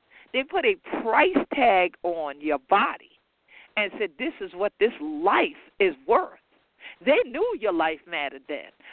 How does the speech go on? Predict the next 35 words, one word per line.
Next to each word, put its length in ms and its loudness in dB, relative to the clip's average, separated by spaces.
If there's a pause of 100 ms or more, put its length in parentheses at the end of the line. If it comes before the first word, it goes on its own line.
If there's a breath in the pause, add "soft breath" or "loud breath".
(120 loud breath)
because 340 2
they 160 2
could 280 -6
give 260 -6
you 140 0
away 260 2
in 60 -4
a 80 -4
will. 440 0
They 180 0
could 220 -8
give 280 -6
you 220 -8
away 640 0 (400 loud breath)
at 280 4
a 60 2
wedding. 500 2 (140)
They 140 -2
could 280 -10
give 320 -8
you 200 -8
away 340 0
or 160 4
rent 360 -2
you 320 -2
out 260 4 (340 loud breath)
and 240 2
have 480 -6 (120)
you 280 -10
as 260 2
a 120 -6 (120)
permanent 520 -4
investment. 800 0 (320 loud breath)
Do 120 6
not 240 2